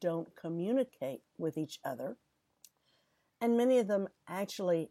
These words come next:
take up more of the doctor's time, making it harder for them to have the time to take your history. There's also a tremendous push by the insurance companies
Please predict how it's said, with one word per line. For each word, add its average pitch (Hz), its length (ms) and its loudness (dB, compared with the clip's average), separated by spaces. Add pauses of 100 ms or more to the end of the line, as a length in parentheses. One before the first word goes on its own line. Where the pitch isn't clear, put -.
take 175 280 0
up 156 200 -4 (160)
more 180 480 0
of 160 80 -8
the 160 100 0
doctor's 147 540 -6
time, 165 640 -2 (840)
making 175 400 -2
it 170 140 -2 (160)
harder 175 280 2
for 160 160 -4
them 180 220 0
to 180 100 -4
have 143 400 -8
the 120 80 -8
time 143 520 -4 (440)
to 220 140 -2
take 170 460 2 (120)
your 156 220 0
history. - 560 -6 (1200)
There's 277 240 8
also 247 520 6
a 196 100 4
tremendous 175 840 -2 (300)
push 202 460 -2 (500)
by 254 240 2
the 226 140 6
insurance 175 500 -2
companies 156 680 -6